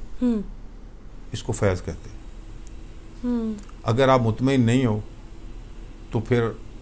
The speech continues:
Speaker 2: आप यही समझेंगे कि आप जहाँ भी गई या जिसके,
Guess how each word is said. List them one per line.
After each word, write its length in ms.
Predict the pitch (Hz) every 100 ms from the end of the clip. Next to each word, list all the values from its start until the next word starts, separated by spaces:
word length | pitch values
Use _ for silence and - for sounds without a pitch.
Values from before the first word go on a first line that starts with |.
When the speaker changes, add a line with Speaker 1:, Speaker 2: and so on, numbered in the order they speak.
| - -
Speaker 2:
आप 220 | 104 107
यही 200 | 101 127
समझेंगे 500 | 123 101 101 104 107
कि 80 | 110
आप 220 | 101 98
जहाँ 300 | 98 92 110
भी 100 | 104
गई 240 | 95 95 98 - - - - - 110
या 60 |
जिसके, 340 | 104 117 -